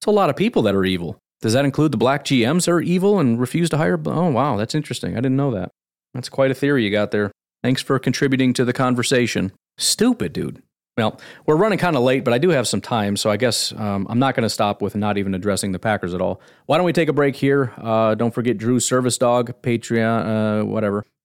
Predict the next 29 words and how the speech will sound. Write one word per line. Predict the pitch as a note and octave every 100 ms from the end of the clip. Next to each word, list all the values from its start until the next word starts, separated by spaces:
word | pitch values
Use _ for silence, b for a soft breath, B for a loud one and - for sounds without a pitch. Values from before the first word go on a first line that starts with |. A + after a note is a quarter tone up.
| _ _
Pack | - F3+
underscore | E3 C3+ - B2+
Daddy | G#2+ G#2+ G#2+
on | - C3
Twitter, | C#3 A#2+ G#2
pinned | - C#3+ B2
to |
the | A2+
top. | A2 G2 G2
If | G2+
you |
wanna | G#2 G2 F2+ -
contribute, | - F#2 G2+ G#2
you | -
can | F#2+ F2+
find | G#2 F#2+
his | F2+
GoFundMe | G2 F2+ F#2 F2 F2
there. | B2 C3+ B B B B -
Uh, | A2 G#2+ G#2+ G#2+ -
A | D#3
Modern | E3+ D3 C#3+ C#3
Frontier, | C#3 C#3 B2 D3+
if | E3
you | A2+
wanna | G#2+ G#2
buy | A2
some | A2 G2 F#2
meat, | G#2 C#3+